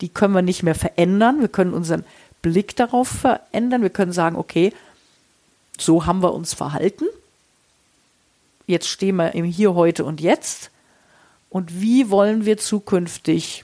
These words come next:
miteinander umgehen, mit den Bedürfnissen umgehen? Wie kriegen wir mehr Transparenz, was jeder so braucht? Ja,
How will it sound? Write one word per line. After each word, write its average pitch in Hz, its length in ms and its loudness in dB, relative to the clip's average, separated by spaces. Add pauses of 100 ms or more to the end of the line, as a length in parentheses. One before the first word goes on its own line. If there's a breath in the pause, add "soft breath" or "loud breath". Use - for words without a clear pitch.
miteinander 175 1000 0
umgehen, 165 580 0
mit 202 160 0
den 185 140 0
Bedürfnissen 165 600 -2
umgehen? 160 340 -6
Wie 202 120 0
kriegen 180 280 -2
wir 170 100 2
mehr 165 160 2
Transparenz, 160 840 -4
was 165 280 -2
jeder 165 240 -2
so 165 180 -2
braucht? 170 500 0 (440 loud breath)
Ja, 170 260 -2